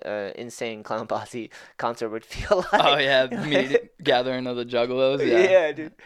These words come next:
Speaker 2: Exactly like that with no skateboarding.
Speaker 1: <laughs>
Speaker 2: Just fa-, face paint instead of skateboarding.
Speaker 1: Yeah, yeah. <laughs> There should be more face paint at skate events.
Speaker 2: Oh, there should
Speaker 1: Yeah.
Speaker 2: be.
Speaker 1: Fucking Spider-Man out there doing fucking double five forty flips.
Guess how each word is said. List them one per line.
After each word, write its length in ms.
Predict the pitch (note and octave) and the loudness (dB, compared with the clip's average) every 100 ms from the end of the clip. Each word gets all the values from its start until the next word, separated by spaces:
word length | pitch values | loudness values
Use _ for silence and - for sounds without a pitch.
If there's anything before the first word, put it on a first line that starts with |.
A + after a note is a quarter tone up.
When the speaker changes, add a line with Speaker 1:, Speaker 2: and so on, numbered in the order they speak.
| - | -14
Speaker 2:
Exactly 560 | B2+ B2 A#2 A2+ A#2+ | -12 -2 0 0 0
like 160 | A#2 A2+ | -2 0
that 220 | A#2 G#2+ | 0 0
with 80 | A2+ | 0
no 200 | A#2 A2 | -2 -4
skateboarding. 680 | A2 A#2 A2+ A2+ A#2 B2+ B2 - | -4 -2 0 2 0 -2 -2 -4
Speaker 1:
<laughs> 100 | - | -4
Speaker 2:
Just 240 | C3 A#2+ - | -8 -14 -4
fa-, 220 | C3 A#2 - - | -2 -2 -2 -2
face 220 | B2 B2 | -2 -2
paint 280 | C3 B2 G#2 | -4 -6 -6
instead 280 | - A2+ | -6 -6
of 80 | A#2 - | -6 -4
skateboarding. 580 | A#2 A2+ A#2+ A#2+ B2 C3 | -4 -2 -2 -2 -4 -4
Speaker 1:
Yeah, 380 | C#3 B2+ B2 B2 | 0 4 4 2
yeah. 300 | C#3 B2+ A2+ C#3 - - - | 2 2 0 -6 -18 -10 -8
<laughs> 80 | - _ _ _ | -8 _ _ _
There 100 | - | -10
should 160 | - A#2 | -10 -8
be 100 | A2+ | -8
more 240 | G#2+ G2 | -6 -8
face 280 | G2+ F#2 F#2 | -6 -8 -8
paint 360 | - G2+ D#2+ G#1+ | -8 -8 -8 -8
at 180 | E2 - | -10 -10
skate 240 | - F#2+ | -8 -8
events. 400 | F#2+ G2 G2+ - B2 | -8 -8 -10 -4 0
Speaker 2:
Oh, 180 | B2 | 2
there 140 | A#2+ A#2 | 0 -2
should 180 | - A#2+ | -4 -4
Speaker 1:
Yeah. 260 | F#2 F#2 | -2 -4
Speaker 2:
be. 60 | B2 B2 _ _ _ _ | -6 -14 _ _ _ _
Speaker 1:
Fucking 260 | G#2 - G2 | -20 -16 -16
Spider-Man 560 | - F2+ F2+ F2+ F2+ E2+ | -10 -4 -4 -6 -10 -10
out 140 | F#2 | -10
there 100 | F#2+ F#2 | -10 -10
doing 320 | G2 F#2+ F#2+ | -10 -12 -10
fucking 380 | G2+ F#2+ F#2+ F#2+ | -8 -8 -10 -6
double 260 | F#2+ G2 | -4 -4
five 360 | F#2+ G#2 F#2 F#2+ | -6 -4 -4 -4
forty 200 | G2+ G#2 | -10 -10
flips. 360 | - A2 A2+ | -10 -12 -12